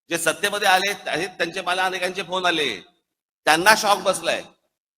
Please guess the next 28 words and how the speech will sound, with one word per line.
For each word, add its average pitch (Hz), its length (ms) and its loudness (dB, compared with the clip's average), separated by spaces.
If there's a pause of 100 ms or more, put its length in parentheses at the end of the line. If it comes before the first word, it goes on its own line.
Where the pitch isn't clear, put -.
(120)
अहो, - 80 -2
चार 135 300 2
पाच 180 200 2
जागा 120 300 2
येतील. 123 340 -4
म्हणजे, 170 200 -2
कसं 156 320 -2
आहे, 233 100 2
भारतीय 139 360 2
जनता 160 280 -2
पक्षाला 156 360 -2
एकशे 139 240 -6
बत्तीस 139 400 -6
काय, 139 140 -2
काय 135 240 -4
जागा 117 240 -2
मिळाल्या 107 360 -4
वगैरे 92 200 -6
वगैरे, 78 340 -12
चला 123 140 -4
ठीक 139 260 -10
आहे. 80 100 -10 (360)
मागच्या 135 280 -4
वेळेला 131 120 -2
पण 131 100 -8
त्यांना 127 160 -4
काहीतरी 123 280 -8
एकशे, 123 340 -8